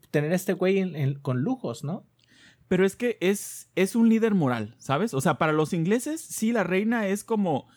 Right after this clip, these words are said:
Speaker 2: como enviada de Dios, casi, casi, ¿no? Entonces,
Speaker 1: Ok. Es,
Speaker 2: este
Speaker 1: es, es, es, eh, tienes razón, no, no lo podemos entender porque,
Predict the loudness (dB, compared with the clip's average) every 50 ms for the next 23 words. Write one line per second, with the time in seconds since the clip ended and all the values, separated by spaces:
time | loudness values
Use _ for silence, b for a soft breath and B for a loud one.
0 | b b b -2 0 2 2 4 4 4 4 2 2 2 2 2 0 -2 -2 -4
1 | -6 -4 -4 -4 -4 -6 -8 -8 -10 -10 -10 -18 _ _ _ _ _ _ _ _
2 | _ -6 -6 -6 -6 -8 b b b b b b b b 0 0 0 2 2 2
3 | 2 2 0 0 0 0 2 2 2 4 4 4 4 4 4 2 2 0 0 -2
4 | -2 -2 0 0 0 0 -2 -2 0 0 0 0 -4 -8 -6 -6 -4 -4 -2 -4
5 | -4 -4 -6 -8 -8 -6 -4 0 2 2 2 0 0 0 2 2 2 2 0 0
6 | 0 0 0 0 -2 -2 -4 -6 -4 -4 -4 -4 -4 -4 -4 -8 -10 -6 -6 -6
7 | -6 -6